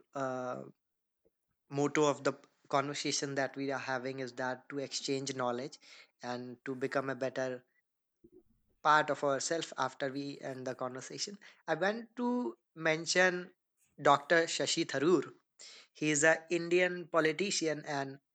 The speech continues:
before becoming a politician, he worked for United Nations as on the post of some really senior post. So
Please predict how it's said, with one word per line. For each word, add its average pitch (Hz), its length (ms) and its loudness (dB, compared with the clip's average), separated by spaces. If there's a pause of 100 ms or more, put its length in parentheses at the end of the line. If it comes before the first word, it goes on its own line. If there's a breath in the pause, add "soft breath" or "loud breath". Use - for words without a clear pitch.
(400 soft breath)
before 151 380 4
becoming 175 680 -2
a 156 40 -2
politician, 143 760 -2
he 139 200 -4
worked 139 400 0 (380 soft breath)
for 139 260 2
United 139 480 0
Nations 139 640 -2 (220)
as 127 460 -2 (340)
on 131 140 -2
the 127 80 -2
post 135 320 -4
of 131 240 -4
some 135 240 -4 (120)
really 143 220 2
senior 147 320 2
post. 139 340 -6 (640 soft breath)
So 170 520 4